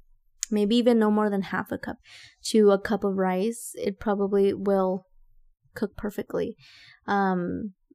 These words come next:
and that's how you make Mexican rice. I hope that was a <laughs> decent type of instruction. Um, but never, um, stir it, even, or, like, I don't know, overturn it, turn it with your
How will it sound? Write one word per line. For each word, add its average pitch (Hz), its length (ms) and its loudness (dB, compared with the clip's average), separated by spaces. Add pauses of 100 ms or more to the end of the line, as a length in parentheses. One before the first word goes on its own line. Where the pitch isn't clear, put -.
(100)
and 214 260 0
that's 233 200 -2
how 294 60 -4
you 349 180 0
make 392 180 2
Mexican 392 440 0
rice. 370 540 -2
I 220 80 -2
hope 254 240 0
that 277 140 0
was 294 180 2
a 320 100 10
<laughs> - 0 -
decent 247 600 6 (1080)
type 254 120 0
of 240 140 4
instruction. 214 840 -2 (440)
Um, 185 480 2 (260)
but 214 140 -4
never, 254 600 0 (1300)
um, 180 300 -4 (140)
stir - 320 -8
it, - 280 -14
even, 233 400 0
or, 202 160 -2
like, - 320 -8 (1200)
I 196 80 0
don't 214 120 -4
know, - 160 -4
overturn 190 500 0
it, 175 140 -2 (200)
turn 196 200 0
it 185 120 0
with 190 160 0
your 180 140 -2